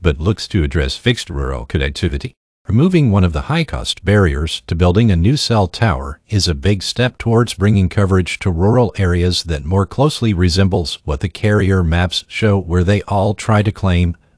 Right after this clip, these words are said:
the best five G network. However, while this is a good start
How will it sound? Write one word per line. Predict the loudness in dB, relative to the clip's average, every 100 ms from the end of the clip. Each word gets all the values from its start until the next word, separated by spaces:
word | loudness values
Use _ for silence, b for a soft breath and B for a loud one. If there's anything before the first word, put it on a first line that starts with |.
| -6
the | -6
best | -2 -2 -2 -4 -10 _
five | 0 0
G | 0 0
network. | 2 0 -4 -6
However, | -6 -6 -10 -16 -20 _ _ _
while | 0 2
this | 0 -2
is | -4 -2
a | -2
good | 0 -2
start | 0 -2 -2